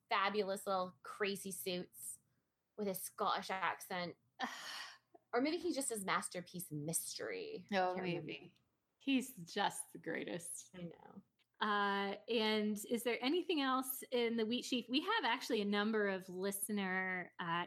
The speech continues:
Speaker 2: emails to talk about. Um, want to give a shout out to Colleen.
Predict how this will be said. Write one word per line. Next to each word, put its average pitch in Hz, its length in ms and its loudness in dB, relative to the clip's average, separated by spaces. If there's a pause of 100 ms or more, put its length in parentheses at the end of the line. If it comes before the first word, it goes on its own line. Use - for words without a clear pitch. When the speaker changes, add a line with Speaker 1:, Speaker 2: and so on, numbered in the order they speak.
(100)
Speaker 2:
emails 190 640 0 (720)
to 214 300 4
talk 196 260 2
about. 180 360 -4 (600)
Um, 233 320 2 (920)
want 240 320 2 (100)
to 302 520 2
give 247 360 4
a 233 80 2
shout 202 300 0
out 202 240 2 (100)
to 208 400 2
Colleen. 185 580 0